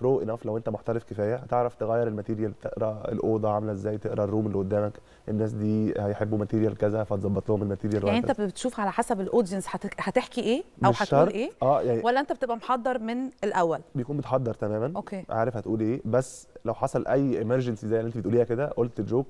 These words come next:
Speaker 1: ما جابتش،
Speaker 2: مم.
Speaker 1: هعمل حاجه من الاثنين، يا اما هكمل، انا عارف ان انا في جوك جاي هتعجبهم،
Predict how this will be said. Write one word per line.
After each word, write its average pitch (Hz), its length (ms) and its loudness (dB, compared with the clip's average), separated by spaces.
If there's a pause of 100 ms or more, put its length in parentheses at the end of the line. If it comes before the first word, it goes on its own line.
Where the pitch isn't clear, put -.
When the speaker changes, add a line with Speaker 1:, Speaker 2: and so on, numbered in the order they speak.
Speaker 1:
ما 107 100 -2
جابتش، 104 460 -2
Speaker 2:
مم. 202 180 -4
Speaker 1:
هعمل 151 160 4
حاجه 147 140 0
من 131 60 -2
الاثنين، 101 320 -6
يا 110 60 -4
اما 175 140 -2
هكمل، 120 360 -2 (180)
انا 107 100 -2
عارف 117 160 0
ان 110 100 -4
انا 120 340 0 (260)
في 123 480 -2 (140)
جوك 117 220 2
جاي 117 320 4
هتعجبهم، 104 480 -2